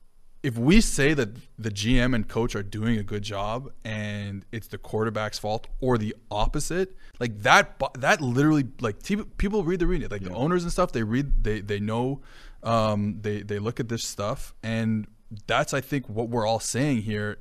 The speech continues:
Speaker 1: in the media, quote unquote, is like, "Hey, they've done a good job, but if the quarterback doesn't, doesn't do well, that's not on them."
Speaker 2: Well, that, that, and it also does impact fan perception to, you know, what the media is saying about it. Now,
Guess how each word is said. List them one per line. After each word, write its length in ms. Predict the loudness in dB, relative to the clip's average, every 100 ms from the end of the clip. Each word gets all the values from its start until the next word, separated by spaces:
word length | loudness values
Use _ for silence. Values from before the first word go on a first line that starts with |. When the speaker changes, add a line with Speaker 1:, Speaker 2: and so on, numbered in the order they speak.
| -2
Speaker 1:
in 160 | 2
the 80 | 4
media, 340 | 4 4 2 0
quote 220 | -2 -2
unquote, 320 | -2 -2 -2
is 140 | -2
like, 200 | -4 -4
"Hey, 280 | -4 -4 -4 -10 -12 -2
they've 160 | 4 8
done 160 | 8
a 60 | 6
good 140 | 2
job, 440 | 4 2 2 -2 -6 -8 -12 -18 0
but 120 | 2
if 80 | 4
the 60 | 2
quarterback 480 | 6 6 8 4 4
doesn't, 420 | 0 0 -2 0
doesn't 300 | 0 0 0
do 140 | 2
well, 220 | 4 2
that's 220 | 2 0 2
not 200 | 2 2
on 160 | 0
them." 300 | -2 -4 -6 -12 -12 4
Speaker 2:
Well, 100 | 6
that, 100 | 6
that, 240 | 2 0
and 120 | -2
it 80 | 2
also 360 | 2 2 0 0 -14 -6
does 260 | -2 0 -2
impact 400 | -2 -4 -4 -4
fan 240 | -8 -8
perception 600 | -10 -8 -8 -8 -14 -14 -14
to, 140 | -12 -14 -14 -18 -18 -20 -18
you 100 | -16
know, 60 | -16 -6
what 440 | -2 -2 -2 -14 -16 -8
the 80 | -2
media 360 | 0 2 4 2
is 100 | 0
saying 260 | 0 0
about 200 | 0 -4
it. 40 | -2
Now, 260 | -2 -4